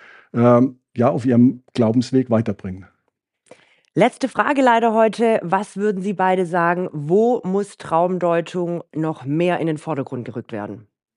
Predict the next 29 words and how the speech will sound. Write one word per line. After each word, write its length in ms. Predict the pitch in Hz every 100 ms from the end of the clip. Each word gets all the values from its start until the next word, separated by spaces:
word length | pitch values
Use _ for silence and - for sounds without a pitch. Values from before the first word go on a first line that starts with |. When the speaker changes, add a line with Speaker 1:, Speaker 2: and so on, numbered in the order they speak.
| _ _
Speaker 1:
Also 180 | 113
wir 200 | 123 160
würden 300 | 147 143 131
gern 320 | 123 117 120 117
den 320 | 123 123 127
Menschen 340 | 120 113 -
helfen, 360 | 110 113 110 107
die 60 |
unter 220 | 110 107 98
Albträumen 460 | 120 - 135 135
leiden, 460 | 139 131 143 147 131
weil 180 | 113 113
wir 140 | 110
sehr 260 | - 117 -
effektive 480 | - 120 123 113
Behandlungsmethoden 960 | 107 101 113 131 123 - 120 127 120 117
haben 240 | 113 113
und 120 | 113 101
sind 200 | 113 110
dabei, 320 | 104 104 110
das 220 | 113 -
auch 100 | 107
so 160 | - 110
publik 400 | - 101 135 -
zu 100 | 123
machen, 300 | 120 113 117
sowohl 400 | 117 107 127 147
für 180 | 135 123
die 260 | 120 113